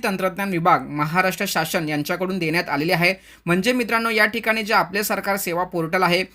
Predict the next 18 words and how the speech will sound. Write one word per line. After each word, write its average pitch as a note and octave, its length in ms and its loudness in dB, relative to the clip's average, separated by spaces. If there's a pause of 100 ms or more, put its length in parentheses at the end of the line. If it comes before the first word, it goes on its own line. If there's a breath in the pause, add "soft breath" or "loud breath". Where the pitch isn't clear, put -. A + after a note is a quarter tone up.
(240 loud breath)
त्यावरती A3+ 420 4
दिले F#3+ 280 4
जाणाऱ्या G3 300 2
सर्व G#3 300 -2
सेवा E3+ 280 2
म्हणजे D3+ 220 -2
दाखले D#3+ 400 2
असतील, C#3+ 460 -2 (280 soft breath)
लाईट D#3+ 280 4
बिल F#3+ 120 4
भरणं D#3+ 280 0
असेल C#3+ 440 0
किंवा F3 180 0
विविध F3 300 0
प्रकारचे F3 540 -2
परवाने, E3 520 2
लायसन्स E3+ 420 2
असतील, C#3 300 -4